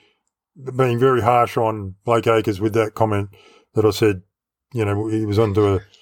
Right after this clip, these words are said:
onto the, uh, Carlton contract like a seagull on a chip. So he, he's right.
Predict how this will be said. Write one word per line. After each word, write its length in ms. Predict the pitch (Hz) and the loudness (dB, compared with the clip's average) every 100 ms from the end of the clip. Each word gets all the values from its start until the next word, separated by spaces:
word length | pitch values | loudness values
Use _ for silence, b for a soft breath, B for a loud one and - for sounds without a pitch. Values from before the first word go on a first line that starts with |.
| b b b _ | b b b _
onto 200 | - 120 | -2 0
the, 380 | 117 117 117 117 | 2 0 2 2
uh, 340 | 113 110 107 110 - | 2 2 -2 -6 -2
Carlton 340 | 127 120 104 | -2 0 -4
contract 360 | 107 113 113 110 | -2 -2 -2 -2
like 160 | 110 | -4
a 40 | 101 | -4
seagull 360 | - 113 107 | -2 0 0
on 100 | 104 | -4
a 40 | 95 | -6
chip. 260 | - 107 - _ _ _ _ | -4 -4 -6 _ _ _ _
So 380 | - 110 98 90 _ b b b b _ | -6 -2 -2 -4 _ b b b b _
he, 120 | 156 165 | 0 2
he's 180 | 165 160 | 2 2
right. 260 | 170 160 | 4 4